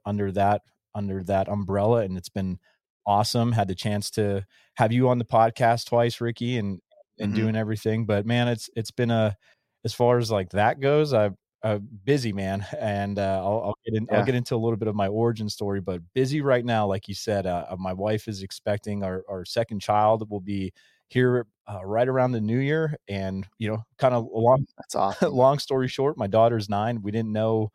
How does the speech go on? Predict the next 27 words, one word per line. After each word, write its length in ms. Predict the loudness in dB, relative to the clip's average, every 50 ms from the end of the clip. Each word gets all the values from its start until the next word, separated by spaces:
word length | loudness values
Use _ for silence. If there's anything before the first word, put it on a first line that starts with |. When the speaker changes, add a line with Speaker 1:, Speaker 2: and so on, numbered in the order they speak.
| _ _ _ _ -6
Speaker 1:
didn't 180 | -4 -4 -2 0
think 220 | 0 0 0 0
it 40 | 0
was 120 | 0 2
in 80 | 2 2
our 140 | 0 0 0
cards 360 | 2 4 4 4 4 2 0
to 160 | -2 -2 0
ever 460 | 0 0 0 0 0 0 -2 -2 -4 -8 _ _
have 240 | -4 -2 -2 0 0
another 300 | -2 -2 -2 0 0 0
one, 300 | 0 0 -2 -2 -4 -6 -10 _
which 240 | -6 -6 -6 -4 -6
is, 240 | -6 -6 -6 -4
uh, 220 | -4 -2 -2 -2 -4 -6 _ _ _ _ _ 0
you 80 | 2
know, 60 | 2
Speaker 2:
<laughs> 100 | 4 2 2
Speaker 1:
you 40 | 2
kinda 240 | 2 2 2 2
come 180 | 0 0 0 -2
to 80 | -2 -4
peace 360 | -4 -2 -2 -2 -2 -2 -2
with 160 | -2 -2 0
it, 60 | 2
I 120 | 2 2 2
guess. 400 | 2 4 4 4 2 0 -4